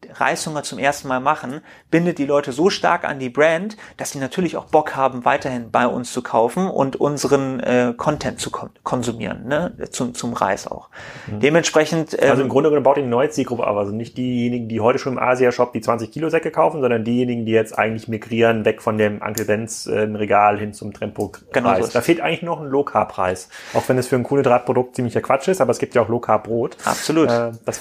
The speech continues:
Speaker 2: das, das müsste noch entwickelt werden.
Speaker 1: Da, äh, es gibt Tendenzen, ich hab letztens, äh, was war denn das nochmal? Es gibt ein, es gibt ein Produkt, das heißt Riceberry oder so, da müsste ich nochmal reinschauen.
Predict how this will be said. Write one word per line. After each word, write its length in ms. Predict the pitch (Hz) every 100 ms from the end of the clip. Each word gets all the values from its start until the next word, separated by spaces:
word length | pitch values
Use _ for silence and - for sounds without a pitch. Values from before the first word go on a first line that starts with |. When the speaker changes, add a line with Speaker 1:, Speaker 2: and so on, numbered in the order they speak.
| -
Speaker 2:
das, 200 | 127 120
das 200 | 127 127
müsste 220 | 139 -
noch 120 | 147
entwickelt 440 | 131 127 135 101 101
werden. 320 | 87 87 90
Speaker 1:
Da, 160 | - 143
äh, 240 | - 139 -
es 180 | 135
gibt 300 | - 220 -
Tendenzen, 720 | - 165 170 208 226 - 190 208
ich 200 | - 277
hab 260 | - -
letztens, 640 | 156 175 180 202 190 - -
äh, 60 | - -
was 160 | - -
war 100 | 170
denn 80 | 151
das 140 | 139
nochmal? 200 | 139 123
Es 140 | -
gibt 240 | - 185 -
ein, 240 | 151 147 - - - -
es 140 | -
gibt 180 | - 185
ein 100 | 165
Produkt, 380 | - 139 160 -
das 120 | 139
heißt 380 | 139 - - _ -
Riceberry 880 | 127 127 139 185 - 123 117 117 110
oder 220 | - -
so, 180 | - -
da 100 | 123
müsste 280 | 127 156 160
ich 120 | -
nochmal 260 | 135 135
reinschauen. 580 | 127 143 151 127 120 165